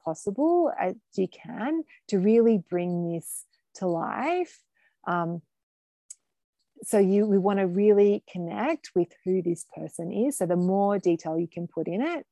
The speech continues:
the better. So it's eleven twenty-one now. So we're gonna do five, five minutes of, of writing. So does anyone, before we start, does anyone have any questions on that? Are we all clear on what we're, what we're doing?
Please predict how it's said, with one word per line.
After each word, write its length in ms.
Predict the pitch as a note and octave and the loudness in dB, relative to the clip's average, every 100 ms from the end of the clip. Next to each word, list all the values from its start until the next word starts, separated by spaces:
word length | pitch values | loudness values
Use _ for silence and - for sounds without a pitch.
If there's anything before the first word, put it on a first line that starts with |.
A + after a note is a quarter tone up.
| _ _ _ | _ _ _
the 60 | E3 | -6
better. 400 | - - - - | -2 0 -2 -4
So 320 | - - - - _ _ - | -10 -8 -6 -8 _ _ -16
it's 140 | F#3 G3 | -4 2
eleven 560 | G3+ G#3 G3+ F#3+ F#3+ | 4 4 2 0 -2
twenty-one 500 | - F3 E3+ F3 F3 | -4 -6 -4 -4 -4
now. 220 | F3+ G3 B3+ | -2 -2 -2
So 140 | G3+ | 0
we're 120 | F3+ | 0
gonna 220 | F3+ F3 | 0 -2
do 160 | E3+ F3 | -2 -2
five, 260 | - F3 E3+ - - | 0 -2 -2 -4 2
five 180 | A#3 A3 | 4 4
minutes 360 | A3 - - | 2 0 0
of, 160 | F#3 F3 _ _ - | -2 -2 _ _ -8
of 140 | F3 E3 | -6 -4
writing. 440 | D#3+ F3 - F3+ | -4 -4 -6 -6
So 140 | F3+ F#3+ - | -6 -4 -2
does 240 | A3+ - | -2 4
anyone, 360 | A#3+ B3+ B3 A#3+ | 4 4 2 0
before 220 | G3+ G3+ G#3 | 0 4 4
we 80 | |
start, 260 | G#3 F#3 F#3+ | 2 -2 -2
does 120 | F3+ | 0
anyone 260 | G#3+ A3 G#3+ | 0 0 0
have 180 | G#3 F#3 | -2 -2
any 160 | F3+ | -4
questions 680 | - E3 D#3+ - G#3 G#3+ G#3+ | -4 -6 -4 -2 2 2 0
on 300 | G#3 G#3 G#3 | -2 0 0
that? 200 | G#3+ G#3 | 2 2
Are 140 | G3+ | 2
we 140 | F3+ F#3 | 2 2
all 100 | F3+ | 0
clear 360 | - F#3+ F#3+ | 0 2 2
on 120 | F#3+ | 0
what 140 | F#3 G3 | -2 0
we're, 260 | F#3+ F#3 - _ _ _ _ - | 0 0 -2 _ _ _ _ -8
what 160 | G3 | -2
we're 80 | G3 | 0
doing? 540 | F#3 G3 A#3 E4+ F4+ | 0 0 0 0 -2